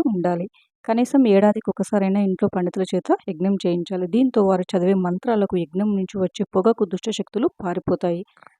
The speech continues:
అంతా శుభమే జరుగుతుంది. తులసి మొక్క మరియు వేప చెట్లను మీ ఇంటి ఆవరణలో తప్పకుండా పెంచుకోవాలి. అంతేకాకుండా మీ ఇంట్లో రామాయణం, భగవద్గీత లాంటి మొదలగు గ్రంథాలను ఉంచుకోవాలి, ఉండాలి కూడా.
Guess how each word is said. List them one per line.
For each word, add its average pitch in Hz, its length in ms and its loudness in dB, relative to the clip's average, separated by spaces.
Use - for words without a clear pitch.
అంతా 226 260 -2
శుభమే 196 360 0
జరుగుతుంది. 175 420 2
తులసి 196 340 0
మొక్క 214 200 0
మరియు 202 240 2
వేప 175 220 0
చెట్లను 196 360 -2
మీ 185 100 0
ఇంటి 175 200 -2
ఆవరణలో 180 420 -2
తప్పకుండా 190 500 -4
పెంచుకోవాలి. 180 600 -2
అంతేకాకుండా 196 640 0
మీ 269 140 6
ఇంట్లో 202 240 4
రామాయణం, 196 560 2
భగవద్గీత 190 580 0
లాంటి 190 280 -4
మొదలగు 180 300 0
గ్రంథాలను 190 500 0
ఉంచుకోవాలి, 180 580 0
ఉండాలి 196 400 2
కూడా. 170 240 -4